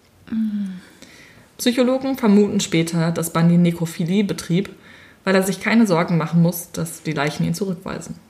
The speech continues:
Speaker 2: Sein ganzes
Speaker 1: Wow.
Speaker 2: Leben lang hat er Angst vor der Zurückweisung von Frauen. Er hat ja auch zu Liz gesagt mehrmals, dass sie ihn niemals verlassen darf.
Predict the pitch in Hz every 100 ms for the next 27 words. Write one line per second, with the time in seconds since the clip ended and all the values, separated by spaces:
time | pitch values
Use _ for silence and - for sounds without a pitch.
0 | _ _ _ _ _ - - - - -
1 | - - - - - 190 226 262 - 190
2 | 185 190 190 185 190 175 170 - 170 -
3 | 156 151 156 165 151 135 151 165 170 -
4 | - - - - - 165 170 143 160 -
5 | - 180 175 - - - - 156 143 -
6 | - 147 139 - 156 - 143 156 156 139
7 | - 156 151 - - -